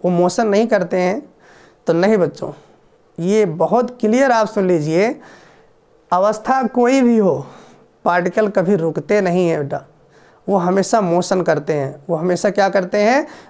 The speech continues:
मोशन। उनको जितनी भी जगह मिलती है उतनी ही जगह में वो गति करते रहते हैं। अभी ये गतियाँ कई प्रकार की करते हैं मॉलिक्यूल्स बेटा, तो गतियाँ मॉलिक्यूल्स कई प्रकार के करते हैं, ये फिजिक्स का टॉपिक है।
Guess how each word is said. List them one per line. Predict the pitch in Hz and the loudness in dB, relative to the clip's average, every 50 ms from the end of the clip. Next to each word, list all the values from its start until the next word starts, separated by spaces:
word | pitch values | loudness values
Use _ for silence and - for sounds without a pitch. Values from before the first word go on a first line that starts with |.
| - - | -10 -6
मोशन। | 165 175 190 190 - 214 190 196 | -2 0 0 0 2 0 0 0
उनको | 202 240 262 247 311 294 | 0 -2 0 0 0 2
जितनी | 208 226 240 208 - 269 311 381 | 2 2 2 2 2 2 2 2
भी | 330 294 285 | 2 2 2
जगह | 233 254 240 220 233 214 | 2 2 2 2 2 2
मिलती | 196 196 180 175 156 185 180 170 | 2 2 2 2 2 2 2 2
है | 156 135 147 - - - | 2 0 -2 -4 -8 -4
उतनी | 190 202 202 269 269 302 | -2 0 2 2 2 4
ही | 302 277 285 262 | 4 4 4 4
जगह | 202 208 208 202 240 240 240 | 4 2 4 4 2 2 2
में | 220 208 202 | 2 2 2
वो | 190 185 226 277 330 - - - - - - - - _ - | 4 4 2 2 2 -2 -4 -8 -20 -20 -20 -20 -20 _ -6
गति | 165 170 202 190 220 208 | -2 -2 -2 0 0 -2
करते | 180 196 170 156 147 - 175 | 0 0 0 0 2 2 2
रहते | 160 151 147 147 - 151 | 2 2 0 0 -2 -4
हैं। | 147 | -2
अभी | 160 185 202 254 | 0 2 2 4
ये | 269 247 | 2 2
गतियाँ | 202 220 185 - 220 247 233 | 2 0 0 0 0 0 0
कई | - 214 214 226 | 0 0 0 0
प्रकार | 220 - 190 175 - 175 175 196 180 | 0 0 -2 0 0 0 0 0 -2
की | - - 208 196 180 | -2 0 -2 0 0
करते | 180 190 170 165 156 - 190 | 0 0 0 0 0 0 0
हैं | 185 185 | 2 2
मॉलिक्यूल्स | 175 165 156 156 160 151 - 180 156 143 - 160 | 2 0 0 0 -2 -2 -2 -2 -2 -2 -2 -4
बेटा, | 143 143 - 147 - - - - - - - _ _ - - | -4 -2 -4 -6 -6 -8 -20 -20 -20 -20 -20 _ _ -4 -4
तो | 165 | 0
गतियाँ | 165 180 175 180 208 220 226 | 0 0 0 2 0 2 2
मॉलिक्यूल्स | 196 180 185 190 190 196 208 214 202 - | 2 2 2 0 0 0 -2 -2 -2 -2
कई | - 214 240 | -2 -2 0
प्रकार | 233 214 185 - 180 170 165 | 0 -2 -2 0 0 0 2
के | 160 175 | 0 -2
करते | 170 175 160 165 165 - 202 | -2 -2 -2 -2 -2 -2 0
हैं, | 196 202 | 0 2
ये | 196 190 | 0 0
फिजिक्स | 196 - 160 156 185 180 - | 0 -2 -2 -2 -2 -4 -2
का | - 208 - | -4 -4 0
टॉपिक | - 160 151 147 170 165 - 202 | 0 0 0 0 -2 -2 0 0
है। | 214 | 0